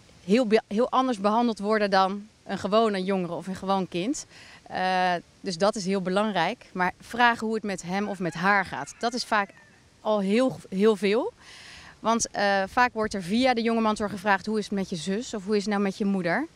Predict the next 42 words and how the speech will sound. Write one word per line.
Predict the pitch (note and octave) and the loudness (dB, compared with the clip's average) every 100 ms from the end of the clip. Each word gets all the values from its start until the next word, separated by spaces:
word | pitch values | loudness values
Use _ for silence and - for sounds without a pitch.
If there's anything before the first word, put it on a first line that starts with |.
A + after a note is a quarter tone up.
| - - - - - | -20 -20 -20 -20 -10
Terwijl | G#3+ G#3+ | 0 0
het | G#3+ | 2
heel | C4 | 0
fijn | C4 C#4 C#4 | 2 2 2
is | B3+ | 0
als | |
iemand | G#3 G3 | -4 -6
een | G#3 | -6
keer | G3 | -8
vraagt: | G3 G3 | -4 -6
"Goh, | - C#4 | -6 -2
en | A#3+ | 0
hoe | A3+ | 0
is | |
het | A3 | -4
met | G3+ | -4
jou? | B3 B3+ F3+ D3 _ - | 2 2 2 -4 _ -8
Wat | G3+ | -4
doet | G#3+ C#4 | -4 -4
het | G#3+ | -4
met | F3 D#3+ | -4 -4
je? | E3+ | -8
Wat | F#3 | -4
vind | C4+ C#4+ | -2 -2
je | |
er | A3 | 0
allemaal | F#3 E3+ | -2 -2
van?" | D3+ E3 D3 D3+ - - - - - | -2 -2 -2 -8 -18 -20 -20 -20 -4
En, | A#3 G#3+ - _ _ | -4 -4 -10 _ _
ehm, | G#3 G#3 G3+ G3 F#3+ F#3+ F3+ _ - _ | -2 0 0 0 -2 -6 -10 _ -20 _
begrip | F#3 - C4 B3 | -8 -4 -4 -2
hebben | G#3+ F#3+ | -2 -2
voor | F3 F#3+ | -6 -6
iemand | G3 F#3 | -4 -4
zijn | - F3+ | -4 -4
emoties, | F3+ F3+ - D#3 - | -4 -4 -8 -12 -10
dat | F3 | -12
is | |
natuurlijk | - E3+ E3 | -12 -8 -8
ook | - | -6
fijn. | D#3+ C#3+ D#3 - _ - - _ _ _ | -6 -4 -8 -16 _ -20 -20 _ _ _
En | G3+ | -4